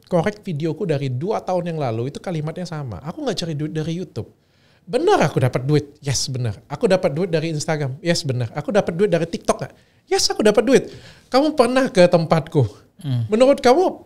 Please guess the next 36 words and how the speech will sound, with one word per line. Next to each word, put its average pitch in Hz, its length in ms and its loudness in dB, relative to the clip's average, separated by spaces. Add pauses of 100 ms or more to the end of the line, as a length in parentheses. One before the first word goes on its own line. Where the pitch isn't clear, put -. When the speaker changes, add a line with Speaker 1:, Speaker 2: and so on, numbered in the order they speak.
(100)
Speaker 1:
bisa 247 300 2
nggak 185 160 4
aku 170 140 2
dapat 175 260 4
duit 170 160 2
dari 170 240 6
YouTube, 156 440 2
Instagram, 175 460 2
dan 170 140 4
TikTok 208 380 -2
bisa 165 560 2
jadi 156 200 0
seperti 147 320 -2
aku? 107 220 -2 (220)
Speaker 2:
Nggak 113 160 0
bisa 123 220 0
lah. 113 120 0 (140)
Speaker 1:
Nggak 220 200 -6
mungkin. 254 480 -10 (480)
Speaker 2:
Hmm. 135 220 -12 (580)
Speaker 1:
Nggak 196 200 -4
mungkin. 226 400 0 (120)
Aku 214 260 -4
sudah 226 220 0
dapat 180 460 2
jauh 220 360 4
dari 185 280 4 (140)
kata 165 500 0
cukup - 360 -6 (180)
dari 170 360 0
usahaku. 147 600 -4 (140)
Speaker 2:
Hmm. 120 180 0 (380)
Speaker 1:
Jadi 247 340 2 (260)
ini 262 160 -2
adalah 233 300 4
platformku. 208 960 -2